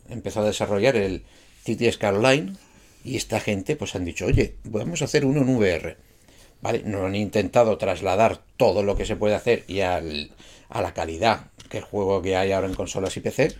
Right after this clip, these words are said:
pero oye, han hecho uno nuevo, desde cero, pero de construir, que es increíble. La verdad es que es muy, muy chulo.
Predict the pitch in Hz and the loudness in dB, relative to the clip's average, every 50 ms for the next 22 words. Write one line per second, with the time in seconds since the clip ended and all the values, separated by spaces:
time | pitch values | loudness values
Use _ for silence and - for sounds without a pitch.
0 | - - - - - _ _ - 107 95 101 113 101 101 95 - - 113 110 117 | -18 -20 -20 -20 -20 _ _ -2 0 2 2 2 2 2 0 0 0 0 2 2
1 | 113 - - 123 117 120 123 131 127 127 123 127 139 147 147 143 131 175 226 - | 0 2 4 6 6 6 6 6 4 4 4 6 6 6 6 6 4 2 -2 -6
2 | _ _ _ _ _ _ _ _ _ _ - - 107 95 92 92 104 - - 147 | _ _ _ _ _ _ _ _ _ _ -12 -6 -4 -4 -2 -2 -2 0 4 6
3 | 151 147 156 202 254 - _ _ _ _ _ - _ - 104 98 120 139 139 - | 6 6 6 2 -2 -6 _ _ _ _ _ -16 _ -2 2 4 4 4 4 2
4 | - 98 - - 90 87 87 - - - 92 110 135 - - _ - 107 95 87 | 0 -6 -6 -6 -6 -6 -6 -6 -6 -2 -2 -2 -2 -2 -6 _ -8 -6 -6 -6
5 | - 90 90 82 82 76 76 80 78 87 90 104 117 - - 131 107 95 92 98 | -6 -6 -6 -6 -8 -10 -8 -8 -6 -4 -2 -2 -4 -2 -4 -4 -4 -4 -2 0
6 | 117 147 160 139 117 123 131 127 127 - 92 87 80 80 | 2 2 2 2 2 2 0 0 0 -4 -8 -8 -8 -10